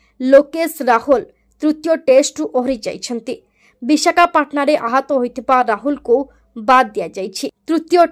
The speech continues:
ଟେଷ୍ଟ ପାଇଁ ଉଭୟ ରବୀନ୍ଦ୍ର ଜାଡେଜା ଓ ଲୋକେଶ ରାହୁଲଙ୍କୁ ଦଳରେ ସାମିଲ କରାଯାଇଥିଲା।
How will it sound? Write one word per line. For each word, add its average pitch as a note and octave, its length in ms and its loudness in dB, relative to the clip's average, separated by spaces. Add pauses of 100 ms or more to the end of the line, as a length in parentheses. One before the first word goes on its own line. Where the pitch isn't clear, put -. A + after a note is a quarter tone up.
(120)
ଟେଷ୍ଟ C#4 340 4
ପାଇଁ G#3 180 -4 (320)
ଉଭୟ C4+ 380 0
ରବୀନ୍ଦ୍ର B3 480 0
ଜାଡେଜା B3 420 2 (380)
ଓ - 100 0
ଲୋକେଶ C4+ 420 2 (120)
ରାହୁଲଙ୍କୁ C#4 400 -4 (300)
ଦଳରେ C4+ 300 4
ସାମିଲ C4 420 -2
କରାଯାଇଥିଲା। G#3 540 -4